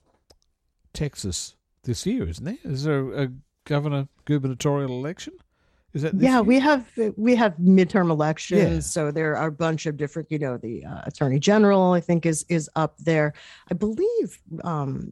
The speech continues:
Speaker 2: you know, there, there's a number, I mean, a number of different states are having, not every state has every office
Speaker 1: No, but I
Speaker 2: open,
Speaker 1: mean,
Speaker 2: but
Speaker 1: Beto O'Rourke is running against Greg Abbott to be governor of Texas, and I will be interested to see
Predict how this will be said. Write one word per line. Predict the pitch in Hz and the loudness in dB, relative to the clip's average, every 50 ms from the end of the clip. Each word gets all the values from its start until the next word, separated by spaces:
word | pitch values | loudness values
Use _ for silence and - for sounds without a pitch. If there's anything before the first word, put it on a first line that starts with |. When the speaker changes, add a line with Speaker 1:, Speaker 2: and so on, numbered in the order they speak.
| - - | -6 -2
Speaker 2:
you | 208 196 | -2 0
know, | - - | 2 2
there, | 208 196 185 254 254 247 156 - - | 0 2 4 4 4 4 2 -2 -2
there's | 277 302 330 254 | 0 0 2 2
a | 247 | 2
number, | 208 190 180 185 180 170 165 | 2 4 4 2 2 0 0
I | 139 | -2
mean, | 156 160 156 151 143 - _ _ _ - | -2 -2 -2 -4 -6 -10 _ _ _ -6
a | 165 | -4
number | 165 170 165 160 170 156 | -2 -2 -2 0 -2 -2
of | 143 139 | -4 -4
different | 143 139 - 139 - | -6 -8 -8 -8 -8
states | - - 139 131 120 - - | -8 -6 -6 -6 -4 -4 -6
are | 98 120 | -6 -6
having, | 123 131 123 120 127 127 151 | -4 -6 -6 -4 -2 0 2
not | 165 165 - | 2 2 2
every | 160 165 156 151 139 | 0 0 0 0 -2
state | - - - 139 120 | -2 -2 -4 -4 -4
has | 147 147 139 131 123 | -2 -4 -4 -4 -4
every | - 139 135 127 - | -6 -6 -6 -6 -6
office | - - 127 - 139 143 156 147 | -6 -6 -6 -6 -2 0 0 2
Speaker 1:
No, | 123 117 | 2 0
but | 143 143 131 | 0 0 0
I | 135 | 0
Speaker 2:
open, | 131 | 0
Speaker 1:
mean, | 139 139 127 | -2 -4 -4
Speaker 2:
but | 120 - | -2 0
Speaker 1:
Beto | 160 170 175 165 147 131 127 | 0 2 2 2 2 2 2
O'Rourke | 120 120 131 151 143 120 101 - | 2 2 2 2 2 0 0 -2
is | 113 104 95 | -6 -6 -4
running | 113 120 123 120 117 107 | -4 -4 -4 -4 -4 -4
against | 107 104 101 113 117 107 - - | -4 -6 -4 -4 -6 -6 -6 -6
Greg | - 117 107 101 | -6 -4 -4 -2
Abbott | 110 107 107 90 92 90 - | -2 -2 -2 -2 -6 -8 -10
to | - - | -12 -8
be | 90 92 95 90 - _ _ _ _ _ _ _ - | -6 -6 -6 -6 -8 _ _ _ _ _ _ _ -2
governor | - 123 117 107 113 107 104 104 | 0 0 0 0 -2 -2 -2 -2
of | 104 92 - - | -2 -2 -4 -2
Texas, | - 120 113 104 - - 90 82 - | -2 0 0 -2 -4 -6 -8 -6 -4
and | 110 92 95 | -4 -4 -4
I | 95 107 | -2 -2
will | 113 110 110 110 110 156 - _ _ _ - 98 87 87 107 117 | -2 -2 -2 -4 -6 -8 -12 _ _ _ -20 -20 -20 -18 -8 -2
be | 127 127 127 | 0 0 0
interested | 127 110 120 104 - - 117 98 | 0 0 -2 -4 -4 -4 -6 -4
to | 101 | -4
see | 98 - - 202 202 185 180 180 | -2 0 2 4 6 6 6 4